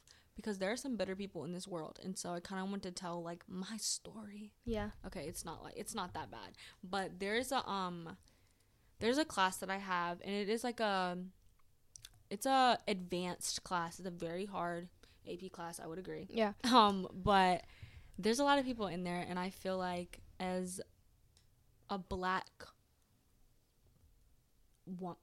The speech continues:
Speaker 1: late girl.
Speaker 2: Young woman.
Speaker 1: Young woman.
Speaker 2: Okay.
Speaker 1: <laughs>
Speaker 2: That's what
Speaker 1: As a
Speaker 2: people
Speaker 1: young
Speaker 2: always say
Speaker 1: black
Speaker 2: to us. It's so
Speaker 1: woman.
Speaker 2: funny.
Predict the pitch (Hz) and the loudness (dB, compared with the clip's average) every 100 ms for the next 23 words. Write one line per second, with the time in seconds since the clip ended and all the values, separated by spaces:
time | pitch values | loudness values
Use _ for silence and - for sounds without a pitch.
0 | - 196 180 196 240 - 180 190 214 190 | -8 -2 0 0 -2 -6 -2 4 8 8
1 | 214 202 202 214 339 277 185 190 208 170 | 8 6 10 10 12 8 10 10 10 8
2 | 208 208 254 196 180 208 180 180 185 233 | 10 10 10 10 10 10 8 4 0 0
3 | - 190 202 453 - 453 359 370 - - | -2 0 6 6 8 6 4 -4 -6 -12
4 | - - - - 202 190 262 285 294 240 | -2 4 4 4 4 6 10 10 12 12
5 | 190 330 311 214 - 175 208 - 254 220 | 12 12 12 10 10 10 6 4 6 6
6 | 226 233 - 180 180 | 4 4 0 -2 -2